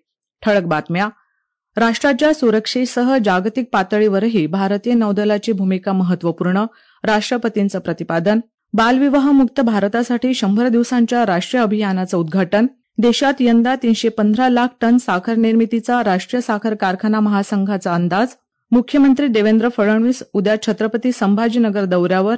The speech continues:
आणि सत्ताविसाव्या राज्य आंतरविद्यापीठ क्रीडा महोत्सवाला नांदेड इथं प्रारंभ.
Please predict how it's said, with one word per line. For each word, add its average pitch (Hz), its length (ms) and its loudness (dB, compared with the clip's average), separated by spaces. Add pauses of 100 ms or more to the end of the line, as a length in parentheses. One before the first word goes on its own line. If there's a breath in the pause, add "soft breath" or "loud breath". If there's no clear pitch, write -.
आणि 196 260 0 (760 soft breath)
सत्ताविसाव्या 285 840 0
राज्य 202 320 -2
आंतरविद्यापीठ 233 880 0
क्रीडा 208 240 2
महोत्सवाला 220 680 2
नांदेड 190 420 0
इथं 202 200 -4
प्रारंभ. 170 440 -2